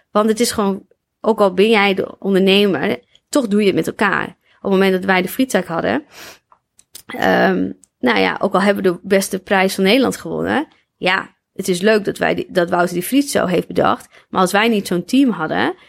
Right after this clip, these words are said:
die het zo runde, dan, eh, kregen we dat natuurlijk ook niet zo voor elkaar. En daarin is ook wel, daar, een voorbeeld daarin is ook bijvoorbeeld dat, eh, op het moment dat wij de frietzaak verkochten,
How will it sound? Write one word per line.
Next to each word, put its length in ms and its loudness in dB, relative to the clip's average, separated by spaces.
die 240 0
het 140 0
zo 200 2
runde, 520 0
dan, 320 0
eh, 500 -2
kregen 280 0
we 60 -8
dat 100 2
natuurlijk 280 -2
ook 80 4
niet 100 4
zo 100 -4
voor 180 -8
elkaar. 400 -8
En 120 -4
daarin 280 2
is 140 0
ook 160 0
wel, 220 -4
daar, 320 2
een 100 -4
voorbeeld 380 0
daarin 280 0
is 140 -2
ook 140 -2
bijvoorbeeld 420 -4
dat, 240 -2
eh, 80 -4
op 60 -6
het 100 -8
moment 300 0
dat 120 -2
wij 140 4
de 80 -4
frietzaak 340 -4
verkochten, 720 -4